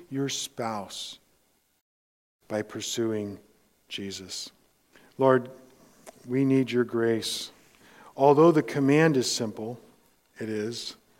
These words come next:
Lord, we also know it is not easy because we live in a fallen world. And we desperately need you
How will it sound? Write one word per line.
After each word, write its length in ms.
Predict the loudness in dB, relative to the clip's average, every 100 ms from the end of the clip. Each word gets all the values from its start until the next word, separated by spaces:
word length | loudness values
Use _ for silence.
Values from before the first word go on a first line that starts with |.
| _ _ _ _ -14
Lord, 260 | -4 -4 -2
we 140 | 0
also 320 | 0 0 -2
know 240 | -4 -2 -2
it 80 | -4
is 120 | -6
not 220 | -8 -4
easy 460 | -4 -6 -8 -14 -20 _ _ _ _ _ _
because 320 | -14 -8 -6
we 160 | -4 -4
live 460 | 0 2 2 0 -4
in 100 | -10
a 160 | -12 -16 _
fallen 760 | _ _ -10 -6 -4 -4 -6 -10
world. 360 | -14 -18 -20 -20 _ _ _ _ _ _
And 80 | -10
we 120 | -8
desperately 640 | -4 -4 -4 -6 -8 -6 -6
need 360 | -6 -8 -10
you 380 | -10 -8 -8 -12